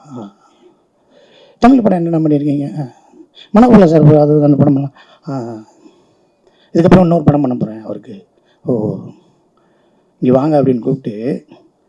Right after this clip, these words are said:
டிராவிலேருந்து ஒரு நாலு லட்ச ரூபாய் செக் கொடுத்தாரு. "நாலு லட்ச ரூபாய்க்கு இந்தாங்க வச்சுக்கோங்க, வச்சுக்கோங்க சார், ஷூட்டிங் வாங்க போகலாம்." "எத்தனை நாள் உங்களுக்கு சொல்லியிருக்காங்க?"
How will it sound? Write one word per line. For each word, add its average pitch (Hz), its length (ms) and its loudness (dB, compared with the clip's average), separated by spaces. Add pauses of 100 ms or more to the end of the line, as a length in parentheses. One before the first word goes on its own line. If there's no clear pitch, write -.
(520)
டிராவிலேருந்து 147 1000 -2 (720)
ஒரு 135 180 -2
நாலு 160 340 0
லட்ச 131 180 -2
ரூபாய் 160 180 -2
செக் 147 240 -6
கொடுத்தாரு. - 360 -8 (3750)
"நாலு 143 300 0
லட்ச 147 240 0
ரூபாய்க்கு 160 340 -6 (220)
இந்தாங்க 113 300 -6
வச்சுக்கோங்க, 113 420 -20 (680)
வச்சுக்கோங்க 135 280 -6
சார், 117 240 -16 (600)
ஷூட்டிங் 123 220 0
வாங்க 98 200 -10
போகலாம்." 98 380 -16 (600)
"எத்தனை 185 380 0
நாள் 139 80 2
உங்களுக்கு 117 300 -2
சொல்லியிருக்காங்க?" 110 380 -8